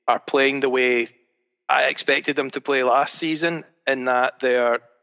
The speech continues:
they're not as fluid, they're dropping points, they look like they have mistakes in them. Um, so for me, the, the, the, the drop-off from them, um, we're not taking advantage of, and I think that's a,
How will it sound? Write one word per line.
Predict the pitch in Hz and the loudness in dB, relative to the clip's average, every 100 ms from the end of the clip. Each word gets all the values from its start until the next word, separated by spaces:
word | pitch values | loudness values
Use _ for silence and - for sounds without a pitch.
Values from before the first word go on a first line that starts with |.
| - | -6
they're | 131 | -2
not | 127 139 | 2 2
as | 139 | 0
fluid, | - 135 127 127 123 | -2 0 2 2 0
they're | 123 | -4
dropping | 117 131 127 - 117 | -2 0 0 -2 -4
points, | 107 131 123 123 123 - | -2 0 0 0 -4 -6
they | - | -4
look | 123 135 - | -2 -2 0
like | 127 | 0
they | 127 | 2
have | 123 117 | 0 0
mistakes | 120 - 123 131 - | -6 -2 -2 -2 -2
in | 135 123 | -2 0
them. | 127 123 123 _ _ - - - - - | -2 -2 -6 _ _ -20 -18 -18 -10 -2
Um, | 123 117 113 110 117 _ _ _ - | 0 2 0 -4 -10 _ _ _ -6
so | - 139 | -2 2
for | 139 | 2
me, | 131 147 147 | 2 2 0
the, | 135 135 - 131 123 120 - _ _ _ _ _ _ _ _ | -4 -14 0 2 4 2 0 _ _ _ _ _ _ _ _
the, | - - | -14 -8
the, | 143 - | -10 -4
the | 127 | -2
drop-off | - 131 147 - 147 131 | 0 2 2 2 0 0
from | - 127 | -4 -4
them, | 120 120 131 135 123 _ _ _ _ _ - | -2 2 2 0 -8 _ _ _ _ _ -8
um, | 123 117 113 | -4 -4 -6
we're | - 139 | -2 0
not | 139 135 | 2 0
taking | - 135 143 | 0 0 0
advantage | 131 127 127 151 147 | -2 2 2 2 -2
of, | 147 160 175 - - | 0 0 -2 -8 -8
and | 127 | -4
I | |
think | - 131 | -2 0
that's | 127 131 - | 0 0 0
a, | 139 123 | 2 2